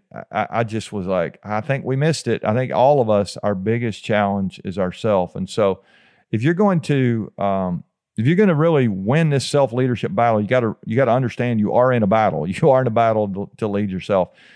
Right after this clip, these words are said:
Now, it, it, the, the, the cool thing is we do get an opportunity to lead other people and,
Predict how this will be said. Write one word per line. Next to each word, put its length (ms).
Now, 280
it, 240
it, 160
the, 180
the, 140
the 240
cool 240
thing 280
is 220
we 140
do 240
get 160
an 100
opportunity 560
to 100
lead 280
other 160
people 500
and, 380